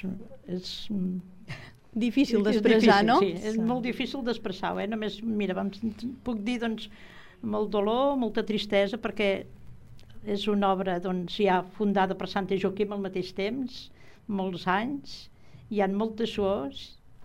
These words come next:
Speaker 1: i moltes alegries també, en fi, doncs. Però amb tot, també vull recalcar molt que allò no ens va milanar, ni ens va aplastar, ni vam fer cap drama, sinó que vam dir,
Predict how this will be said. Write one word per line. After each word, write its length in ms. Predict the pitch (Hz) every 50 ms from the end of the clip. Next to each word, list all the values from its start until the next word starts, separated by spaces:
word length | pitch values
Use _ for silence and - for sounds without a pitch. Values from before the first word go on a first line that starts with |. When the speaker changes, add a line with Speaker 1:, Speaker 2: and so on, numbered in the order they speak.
| - - - -
Speaker 1:
i 100 | - 208
moltes 360 | 208 196 185 185 - 190 -
alegries 480 | 202 190 185 185 185 190 185 180 180 180
també, 480 | 180 - 180 190 208 214 202 202 220 240 214 190
en 120 | 170 165
fi, 160 | - 202 190
doncs. 480 | 185 185 185 185 185 185 - - - - - - - - - - - - - - - - - - - -
Però 120 | - 233 233
amb 140 | 226 226 226
tot, 300 | - 285 285 285 294 302 - - - - - - - - - - _ - 208 - -
també 400 | - 220 214 214 202 214 226 233
vull 880 | 214 202 220 220 214 214 208 202 196 196 196 - 202 202 202 208 208 202
recalcar 600 | 208 208 202 202 202 208 208 202 202 - 214 208
molt 420 | 208 220 208 196 196 233 277 294 - - - - - - - - - - - - - -
que 440 | - - 220 208 202 196 190 185 185 185
allò 300 | 202 208 220 214 202 208 226
no 80 | 240
ens 220 | 254 247 233 - - -
va 80 | 240 233
milanar, 420 | 240 240 220 214 214 202 190 175 170 - - - - - - -
ni 180 | 208 202 196 202
ens 180 | 202 190 -
va 140 | - 196 185
aplastar, 560 | 190 196 190 185 185 - - 202 208 247 294 294
ni 120 | 240 226
vam 240 | 214 214 202 202 202 208
fer 120 | 208 226 220 -
cap 120 | 233 226 220 202
drama, 380 | 226 208 190 180 175 165 170 175 - - - - - - - - - - -
sinó 320 | - - 214 208 202 196 190
que 140 | - 214
vam 260 | 185 190 190 190 196 185
dir, 280 | 185 196 190 175 -